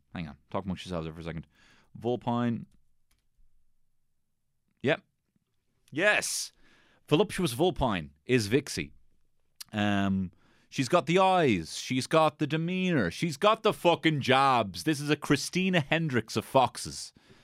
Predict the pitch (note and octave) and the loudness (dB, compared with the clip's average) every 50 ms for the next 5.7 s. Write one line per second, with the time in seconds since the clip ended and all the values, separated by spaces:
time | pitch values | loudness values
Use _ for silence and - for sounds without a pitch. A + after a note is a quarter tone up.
0 | _ _ _ - - E2+ F2 F2 E2+ E2+ E2 D#2+ D#2 - - E3 - - - - | _ _ _ -10 -6 -2 -2 0 0 0 -2 -4 -6 -8 -12 -12 -10 -12 -14 -14
1 | - - - F2+ F#2+ A2+ - - D#3 C3+ - - - - F#2+ G#2 - D#3 C#3 - | -16 -18 -14 -14 -14 -14 -14 -16 -16 -16 -16 -16 -16 -14 -12 -10 -10 -10 -10 -10
2 | - - A#2+ G#2+ A2 G#2 G2 F2 - - _ _ _ _ _ _ _ _ _ _ | -10 -10 -8 -2 -2 0 0 -2 -4 -8 _ _ _ _ _ _ _ _ _ _
3 | _ - - - E3 A3 B3 B3+ B3+ B3 A#3+ A3 F#3+ F#3+ F3 G3 F#3+ F#3 D#3+ - | _ -2 0 4 4 4 2 2 0 -2 -2 -2 -4 -6 -4 -2 -2 -2 0 2
4 | G3+ G3 - - - - C#3+ C3 A#2+ A2 F#2+ F#2+ - - - B2 D3+ C#3 A2 F2 | 2 2 2 0 -4 -2 0 2 2 2 0 -2 -4 -2 0 2 2 4 2 2
5 | E2 D#2+ G2+ B2 B2+ G#2 D#2+ D#2 - - F2+ E2 D2 C#2 | 2 0 0 0 0 0 -2 -4 -8 -6 -6 -6 -6 -6